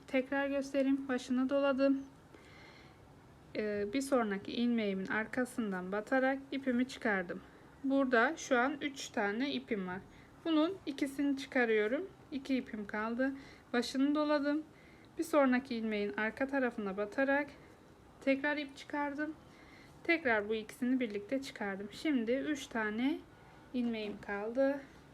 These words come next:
ve bu üç ilmeği de birlikte örerek hepsini bir çıkardım.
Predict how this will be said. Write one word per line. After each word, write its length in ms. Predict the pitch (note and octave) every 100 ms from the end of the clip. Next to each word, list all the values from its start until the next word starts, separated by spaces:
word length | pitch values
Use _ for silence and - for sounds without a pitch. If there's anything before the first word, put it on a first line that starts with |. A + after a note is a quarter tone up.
| - - -
ve 260 | C4+ C#4 C#4 - - - - -
bu 120 | D#4
üç 220 | D4+ D4 C4
ilmeği 420 | A#3 G#3 G3 F#3
de 120 | G#3+
birlikte 460 | C4 A#3+ G3+ - G3
örerek 640 | B3+ C4+ C4+ C4+ D4 - - - - - -
hepsini 440 | C#4 C4+ - A3+
bir 140 | C4+ C4+
çıkardım. 500 | - - G#3 G3